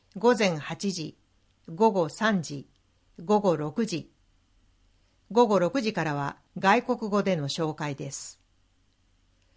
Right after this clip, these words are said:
土曜、日曜日、午前九時五十四分、週末の休日診療紹介あり。午後三時、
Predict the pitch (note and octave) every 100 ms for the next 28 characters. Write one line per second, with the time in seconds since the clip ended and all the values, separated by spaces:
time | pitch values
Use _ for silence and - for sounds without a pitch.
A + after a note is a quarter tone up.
0 | _ - G3+ B3+ C4+ G3 D#3+ C#3+ G#3 G#3+
1 | D#3+ D3 - _ _ _ _ _ _ _
2 | _ F#3+ A#3 B3 F#3+ D3+ A3+ A3 F#3 E3
3 | E3 A3 G#3+ G3+ D#3 D3+ C#3+ D3 - _
4 | _ _ _ _ - B3 C4+ B3+ B3+ A3+
5 | G#3+ - A3 G#3 G3+ G#3 F#3+ G3+ G3+ G3+
6 | G3 G#3 E3+ D3+ C#3+ D3 D3+ C#3 - _
7 | _ _ _ _ _ _ _ _ _ _
8 | - A3+ G#3+ D#3+ - G#3+ E3+ C#3+ C3+